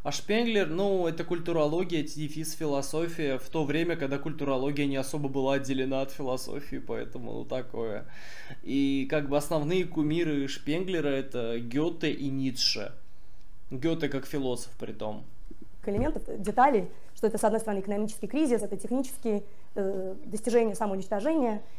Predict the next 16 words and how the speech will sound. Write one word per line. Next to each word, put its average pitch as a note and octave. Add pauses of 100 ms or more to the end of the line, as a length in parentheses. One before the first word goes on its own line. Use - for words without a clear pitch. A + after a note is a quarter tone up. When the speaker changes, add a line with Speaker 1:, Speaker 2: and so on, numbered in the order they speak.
(260)
Speaker 2:
и C4+
вот A3
движение, A#3
антиколониальные A#3
движения, F#3+
которые F3+
развиваются F3+
изнутри G3 (120)
самой F#3+
европейской F#3
цивилизации. F#3+ (260)
Всё C#4+
это D4
воспринималось B3
как A3
пророчество. G#3+